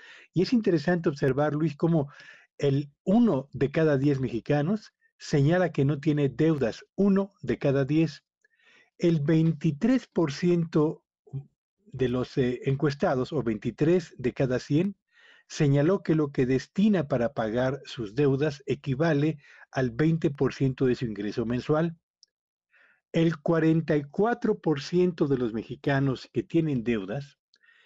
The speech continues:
revela que destina entre el veinte y el cincuenta por ciento de su ingreso mensual para pagar sus deudas. Y agárrese, veintitrés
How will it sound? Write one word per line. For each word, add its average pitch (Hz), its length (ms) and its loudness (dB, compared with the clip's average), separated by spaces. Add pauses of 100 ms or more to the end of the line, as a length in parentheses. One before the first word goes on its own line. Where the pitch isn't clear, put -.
(160)
revela 143 540 0
que 165 420 -2
destina 147 800 0
entre 139 420 2
el 131 140 2
veinte 220 680 2
y 160 220 2
el 151 160 2
cincuenta 202 960 0
por 151 220 -2
ciento 170 400 -2
de 139 120 2
su 135 140 -6
ingreso 139 380 -4
mensual 135 540 -4 (420)
para 120 220 -2
pagar 120 300 -2
sus 117 200 -8
deudas. 135 480 -2 (560)
Y 143 140 2
agárrese, 165 560 0 (560)
veintitrés 165 1040 2